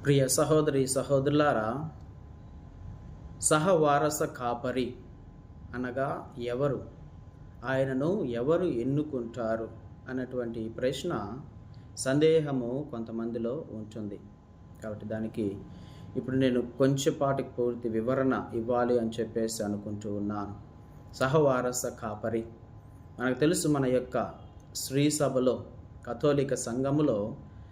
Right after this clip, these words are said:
సంఘమంతా కూడా మేత్రాసనములుగా విభజించడం జరిగింది.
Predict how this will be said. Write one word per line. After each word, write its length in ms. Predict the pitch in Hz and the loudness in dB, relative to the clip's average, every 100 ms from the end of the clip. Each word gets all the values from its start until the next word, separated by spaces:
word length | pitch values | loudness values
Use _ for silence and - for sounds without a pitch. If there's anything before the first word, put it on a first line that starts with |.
| - - - - - - - - | -18 -18 -20 -20 -20 -20 -20 -8
సంఘమంతా 640 | - 147 156 156 160 180 | 2 4 4 4 4 4
కూడా 600 | 170 151 147 135 104 117 139 - - - - - - | 4 4 4 4 2 -2 -8 -14 -20 -20 -20 -20 -8
మేత్రాసనములుగా 1500 | 127 143 160 156 156 151 147 135 123 127 127 139 117 104 127 - - | 0 2 2 2 2 2 0 -2 -2 0 2 2 0 -2 -8 -14 -8
విభజించడం 680 | 120 123 135 131 - 123 113 | -4 -4 -2 -4 -4 -4 -4
జరిగింది. 580 | 110 107 110 110 113 | -4 -6 -4 -4 -4